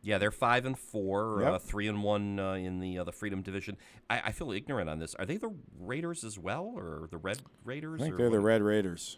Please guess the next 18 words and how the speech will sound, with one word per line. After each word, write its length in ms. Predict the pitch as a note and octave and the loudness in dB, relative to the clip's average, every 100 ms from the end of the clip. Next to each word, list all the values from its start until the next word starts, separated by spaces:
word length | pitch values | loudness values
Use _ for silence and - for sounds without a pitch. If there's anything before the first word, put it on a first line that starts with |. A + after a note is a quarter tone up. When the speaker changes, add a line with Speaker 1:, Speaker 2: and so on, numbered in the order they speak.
| - | -6
Speaker 1:
Okay. 380 | F#2 - C2 B1 - _ _ _ - | -8 -6 -10 -10 -12 _ _ _ -8
And 300 | E2 D2+ D#2 - | -6 -6 -8 -2
then 260 | F2 E2+ | -2 -2
the 60 | D#2+ | -6
Watertown, 540 | D#2 F2+ E2+ - D#2+ | -4 -2 -2 -4 -6
of 100 | D2+ | -6
course, 240 | - D2+ D2 | -10 -10 -10
are 60 | |
the 80 | C#2+ | -8
Raiders, 420 | C#2+ C2+ C2 - - | -8 -8 -10 -12 -8
too. 160 | E2+ F2+ | -6 -2
Speaker 2:
Yep, 180 | A2 | -2
Speaker 1:
So. 180 | - - | -4 -6
Speaker 2:
they 180 | B1+ G#2+ | 0 2
are 120 | G#2 | 2
also 300 | G2+ A2 A2+ | 4 4 4
the 100 | F#2+ | 0
Raiders. 520 | F#2+ F#2 E2+ E2 - | 0 -2 -4 -8 -12